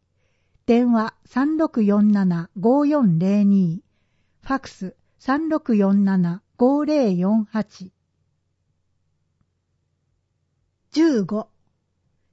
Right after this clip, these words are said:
年金を受給しながら生涯現役を目指す方を応援。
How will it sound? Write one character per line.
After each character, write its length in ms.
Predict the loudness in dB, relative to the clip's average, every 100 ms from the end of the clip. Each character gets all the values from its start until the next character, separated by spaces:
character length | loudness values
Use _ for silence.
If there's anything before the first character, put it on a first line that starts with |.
| _
年 300 | 4 4 2
金 360 | 2 4 6 6
を 60 |
受 220 | 4 0
給 260 | 2 2 2
し 180 | 2 2
な 160 | 4
が 140 | 4 2
ら 240 | 0 -4 -12
生 340 | -2 2 4
涯 220 | 4 4 2
現 400 | 2 4 4 2
役 240 | 0 0
を 120 | 2
目 140 | 4 4
指 180 | 2 -2
す 120 | -4
方 380 | -6 -2 -2 -2
を 400 | -4 -2 0 2
応 80 |
援。 340 | 0 0 -2